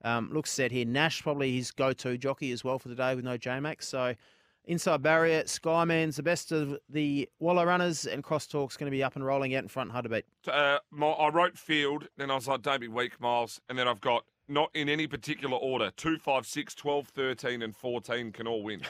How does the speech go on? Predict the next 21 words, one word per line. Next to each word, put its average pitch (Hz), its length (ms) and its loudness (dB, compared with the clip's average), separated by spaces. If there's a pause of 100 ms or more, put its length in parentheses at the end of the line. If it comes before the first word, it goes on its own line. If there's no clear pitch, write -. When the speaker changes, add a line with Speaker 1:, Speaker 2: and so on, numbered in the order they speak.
(100)
Speaker 1:
<laughs> - 400 -4
There's 180 300 -12 (120)
probably 160 220 -6
more. 131 220 -8 (880)
Speaker 2:
Yeah. 117 160 -2 (320)
Race 147 380 0
ten, 135 420 0
it 135 80 -4
doesn't 139 240 0
get 135 120 -4
any 113 180 -2
easier. 120 320 -2
This 117 180 -8
is 113 120 -8
even 101 220 -2
worse. 110 460 -2 (800)
Um, 123 520 2 (680)
I 160 80 4
wouldn't 175 240 2
have 151 140 4
the, 139 120 2